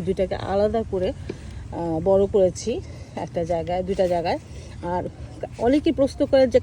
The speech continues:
কাকরোলকে মেল কোনটা ফিমেল কোনটা কীভাবে বুঝবো? এটা সত্যি কথা, আমি নিজেও জানি না, যতক্ষণ ফুল না আসে। গাছ দেখে বোঝার উপায় নাই। যেমন দেখুন, এই গাছটা দেখে বোঝার উপায় নাই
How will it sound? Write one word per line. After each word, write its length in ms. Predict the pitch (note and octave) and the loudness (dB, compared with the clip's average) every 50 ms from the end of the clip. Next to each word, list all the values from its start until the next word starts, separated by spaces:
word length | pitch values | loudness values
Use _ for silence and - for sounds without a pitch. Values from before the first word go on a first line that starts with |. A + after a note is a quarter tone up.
| - - | 2 0
কাকরোলকে 1000 | - B3 B3+ - - - C4 C#4 C#4+ C#4+ C#4+ C#4+ C#4 C4 - - B3 A3+ G#3 G#3 | -4 -4 -4 -6 -2 0 2 6 6 8 8 6 4 0 0 2 4 4 6 6
মেল 340 | G#3+ A3 A3+ B3 B3 A#3+ A#3 - | 4 6 6 4 4 2 0 0
কোনটা 260 | C4 B3+ B3 B3+ B3 A#3 | 0 2 2 2 2 2
ফিমেল 320 | - B3 A3+ A3+ A3 A3 - A3+ | 2 0 2 2 2 2 2 4
কোনটা 540 | A#3+ A#3+ A#3 A3+ G3+ - A3+ A3 A3 G#3+ F3+ - - - | 4 4 4 2 0 0 0 0 2 0 0 -4 -4 -4
কীভাবে 320 | A#3 A3 B3 A3+ G3 F#3+ | 0 2 2 4 4 2
বুঝবো? 360 | E3+ E3+ F3 E3+ E3 F3 - - - - - - - - - - - - - - - - | 0 0 -2 -2 -2 -6 -6 -8 -10 -14 -14 -14 -14 -14 -14 -14 -14 -14 -14 -12 -10 -6
এটা 160 | - - B3 | 0 0 0
সত্যি 320 | - - C4+ C4+ - D4 B3 | 2 2 2 2 2 2 2
কথা, 280 | C4 B3+ - B3+ G#3 - A#3 - | 2 2 2 0 -2 -2 -2 -2
আমি 200 | G3 G3 G3+ G#3 | 0 2 4 4
নিজেও 320 | G#3+ G#3 F3+ F#3 F#3 F#3+ | 4 4 4 2 2 2
জানি 240 | F3 F3 E3 D#3+ D#3+ | 2 0 -2 -2 -2
না, 80 | E3 | -2
যতক্ষণ 420 | E3 G3 G#3 - B3 - - D#4 D4+ | 0 0 0 0 2 4 6 4 4
ফুল 300 | - - C#4 C4+ B3+ B3 | 4 4 4 4 6 4
না 120 | A#3 F#3+ | 4 2
আসে। 260 | E3+ - - - - - - - - - G#3 F3+ G3+ | 0 -4 -4 -6 -6 -6 -8 -12 -10 -8 -4 0 2
গাছ 300 | G3+ G3+ A3+ - - - | 2 2 2 0 -4 -4
দেখে 400 | - C4 B3+ - C#4+ D4 D#4+ F4+ - - - - - - - - - | -2 -2 0 2 2 2 2 2 -2 -10 -12 -12 -12 -12 -10 -6 -2
বোঝার 380 | F#3+ G#3+ A#3+ G#3 - D4 C#4 C4 | 2 4 4 6 8 8 8 8
উপায় 320 | B3+ - - C4+ C4 A#3+ | 6 6 4 2 4 4
নাই। 260 | G3 F#3 F#3 G3+ D4+ E4 B3 | 2 2 0 0 0 0 0
যেমন 240 | F#3+ G#3 G#3 G#3 | 0 0 2 4
দেখুন, 280 | G3+ G3 F#3+ G3 F3 E3 - - - - - - | 2 2 2 2 -2 -2 -4 -6 -12 -10 -4 2
এই 140 | - A#3+ A#3+ | 2 4 6
গাছটা 380 | A3 A#3+ B3 - - - B3 | 6 4 4 4 2 0 2
দেখে 420 | G#3+ G#3 A3+ - - A3+ G3 G3+ A3+ - - - - - - - - - F#3 | 4 4 4 4 4 4 4 2 0 -4 -10 -12 -12 -12 -12 -12 -10 -6 -2
বোঝার 340 | F#3 A3 A3+ A3 B3 B3+ C4 | 0 0 2 4 4 4 4
উপায় 260 | B3 - A#3+ A3 G3 | 4 4 4 2 2
নাই 240 | F#3+ F#3 G3+ B3 | 2 0 0 0